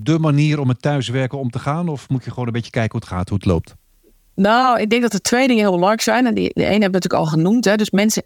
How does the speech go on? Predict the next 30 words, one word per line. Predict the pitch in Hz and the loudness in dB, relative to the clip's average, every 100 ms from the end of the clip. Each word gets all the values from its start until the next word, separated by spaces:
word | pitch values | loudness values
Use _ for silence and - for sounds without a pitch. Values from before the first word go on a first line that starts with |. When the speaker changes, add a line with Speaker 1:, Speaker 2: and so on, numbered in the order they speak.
| _ | _
Speaker 2:
echt | - - - | -2 -2 -4
verantwoordelijkheden | - 185 156 156 208 196 190 180 | 0 0 2 2 2 2 2 0
geven. | - 180 208 | 2 2 2
Dus | 190 180 | 0 0
geef | - 196 | 0 0
mensen | 202 180 - | 2 2 0
autonomie | - 160 170 165 196 185 | 0 2 2 2 2 2
en | 151 143 | 2 2
ruimte. | 139 156 208 220 311 381 _ | 2 2 2 2 0 -2 _
In | 165 | -6
plaats | - 175 180 - | 2 2 2 2
van | 175 170 | 2 2
te | 151 | 0
gaan | 160 170 | -2 -2
controleren | 151 165 - 156 165 | 0 0 2 2 4
op | 151 | 2
wat | 151 156 | 2 0
voor | 156 | 2
manier | 156 151 | 2 2
dan | 139 | 2
ook. | 135 196 - _ _ _ | 0 -2 -6 _ _ _
Dus | - 156 | -4 -2
vertrouw | - - 160 190 | -2 0 2 4
mensen | 214 156 147 | 4 2 0
en | 156 | -2
geef | - 165 165 | 0 0 0
ze | - | 0
ook, | - 151 | -2 0
eh, | 151 135 131 | 2 2 2
eh, | 135 - 135 131 | -2 -4 -4 -2